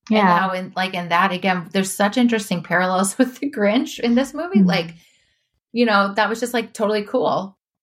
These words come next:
Speaker 2: there. But in, in the Grinch, like, it was, he was totally ostracized for looking
Speaker 1: Right.
Speaker 2: different.
Speaker 1: Right. Yeah. And then
Speaker 2: I
Speaker 1: there's
Speaker 2: also
Speaker 1: more trauma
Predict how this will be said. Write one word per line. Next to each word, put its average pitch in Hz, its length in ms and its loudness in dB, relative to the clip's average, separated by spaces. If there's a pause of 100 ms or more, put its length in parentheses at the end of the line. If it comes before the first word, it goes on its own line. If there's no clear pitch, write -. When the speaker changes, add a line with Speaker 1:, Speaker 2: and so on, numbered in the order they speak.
(120)
Speaker 2:
there. 180 480 -2
But 190 140 -4
in, 180 240 -10
in 185 140 -2
the 170 80 -4
Grinch, 226 440 2
like, 160 220 -2
it 135 100 -4
was, 156 220 -2
he 196 100 0
was 170 100 -2
totally 185 260 -2
ostracized 160 760 -2
for - 80 -4
looking 196 220 0
Speaker 1:
Right. 190 80 4
Speaker 2:
different. - 360 -4 (380)
Speaker 1:
Right. 196 340 -4 (400)
Yeah. 196 360 -10 (200)
And 220 140 -4
then 247 120 0
Speaker 2:
I 269 60 2
Speaker 1:
there's 277 120 2
Speaker 2:
also 247 80 2
Speaker 1:
more 262 120 2
trauma 196 600 0